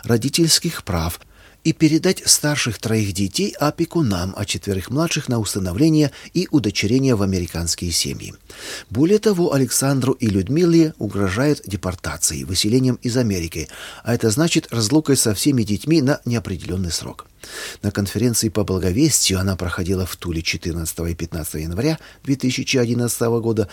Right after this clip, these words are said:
служитель американского объединения М С Ц Е Х Б брат Александр Бровер сообщил: что шесть детей Козловых временно, идет пересмотр дела по обжалованию, находятся в верующей семье Тараненко Виталия и Таисии,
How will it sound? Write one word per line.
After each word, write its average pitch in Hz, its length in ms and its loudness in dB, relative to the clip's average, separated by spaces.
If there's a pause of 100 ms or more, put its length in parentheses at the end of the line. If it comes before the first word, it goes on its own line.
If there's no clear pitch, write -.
(300)
служитель 202 480 2
американского 147 800 2
объединения 117 760 0
М 104 120 0
С 104 140 2
Ц 101 120 0
Е 82 120 -2
Х 95 140 -4
Б 117 120 2
брат 101 300 -2 (260)
Александр 92 580 0
Бровер 165 440 0
сообщил: - 560 0 (400)
что - 240 -4
шесть 143 340 2
детей 110 280 2
Козловых 120 520 2
временно, 110 500 2 (280)
идет 104 300 -4
пересмотр 104 480 -2
дела 92 320 -2
по 87 180 -4
обжалованию, 87 680 -4 (340)
находятся 175 540 2
в 127 40 2
верующей 127 440 2
семье 117 360 2
Тараненко 117 720 0
Виталия 135 460 2
и - 160 -4
Таисии, 104 600 0